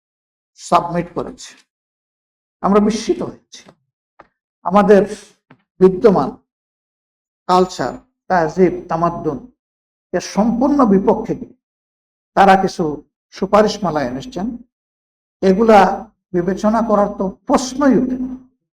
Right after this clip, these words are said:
এরকম বিষয় যদি সমাজে কখনো ভুল কমেও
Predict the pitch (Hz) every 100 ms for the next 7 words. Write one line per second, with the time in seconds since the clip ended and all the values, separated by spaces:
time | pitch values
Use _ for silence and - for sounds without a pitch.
0 | _ _ _ - - - _ _ _ -
1 | 202 220 247 214 190 190 240 214 214 214
2 | - 185 190 202 196 214 202 240 185 -
3 | - _ _ _ _ _ 190 254 277 262
4 | 254 190 147 117